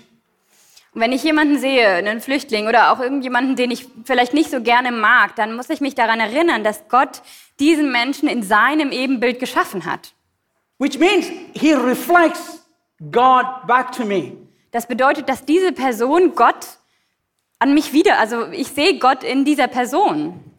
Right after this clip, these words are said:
Speaker 2: The idea is the icon. The word is in Greek, icon. Our pastors knows that it's the same exact image. Someone reflecting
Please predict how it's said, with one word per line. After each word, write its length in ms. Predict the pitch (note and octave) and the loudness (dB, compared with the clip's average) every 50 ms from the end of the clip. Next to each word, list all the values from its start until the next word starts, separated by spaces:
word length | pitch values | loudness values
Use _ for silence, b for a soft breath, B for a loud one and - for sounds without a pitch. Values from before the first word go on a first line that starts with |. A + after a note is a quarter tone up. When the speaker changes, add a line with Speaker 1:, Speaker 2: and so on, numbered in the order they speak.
| _ _ - | _ _ -4
Speaker 2:
The 100 | G3+ A3 | 0 2
idea 300 | G3+ G3 G3 A#3+ D4 D4+ | 2 2 2 4 2 2
is 160 | B3+ G#3+ - - | 2 2 -2 -2
the 140 | A3 A3+ - | -2 0 2
icon. 440 | F#3+ G3 G#3+ A3 - A#3 F#3+ E3 E3 | 2 2 2 2 0 0 0 -2 -4
The 100 | F3+ E3+ | -4 0
word 240 | F#3+ A3+ B3+ B3+ A#3+ | 2 2 4 4 4
is 200 | A3+ G#3+ - - | 2 2 0 0
in 200 | G#3 G3 F#3+ E3 | -4 -4 -4 -2
Greek, 380 | F#3+ C4 C4+ A#3 - - - - | -2 -2 -2 -2 -6 -10 -8 -2
icon. 560 | F#3 F#3+ G#3+ B3+ - - B3+ A3 G#3 F#3 E3 F3+ | 2 2 2 2 0 0 -2 -2 -2 -2 -2 0
Our 180 | F#3 F#3 F#3+ | 2 2 2
pastors 400 | F#3 A3+ A#3 B3+ B3 A#3+ A3 F#3+ | 2 2 2 2 2 0 -2 -2
knows 260 | - G#3 G3+ G#3 G3+ E3 | -2 -2 -4 -2 0 0
that 160 | F#3+ F#3 F3 F#3 B B B B B B B B | 0 0 0 -2 B B B B B B B B
it's 140 | A#3+ - B3 | -2 2 4
the 100 | B3 A3+ | 2 2
same 460 | A#3+ - - - C#4+ D#4 F4 F#4 E4+ | 2 0 -2 2 2 4 4 2 0
exact 640 | - B3+ G3+ F3 E3+ D#3+ E3+ E4 E4+ F4 E4+ - - | 0 -4 -4 -6 -4 0 2 4 4 4 2 0 -4
image. 420 | C#4+ C4 C#4 C#4 A3+ F3+ - - - - - - F3+ - - _ - C3 B2 | -4 -2 -2 -2 -2 -4 -6 -10 -14 -18 -18 -16 -16 -16 -16 _ -14 -14 -14
Someone 560 | - - - D#4 F4 E4 D4+ C4+ C4 C4 C4 | -10 -4 -2 0 2 2 2 0 0 -4 -4
reflecting 840 | - F3+ G#3+ - - - C4 C#4+ C#4 C#4 B3+ A#3+ A3+ G#3+ F3+ - | -4 -4 -6 -6 -4 0 2 2 2 2 0 -2 -2 -2 -6 -10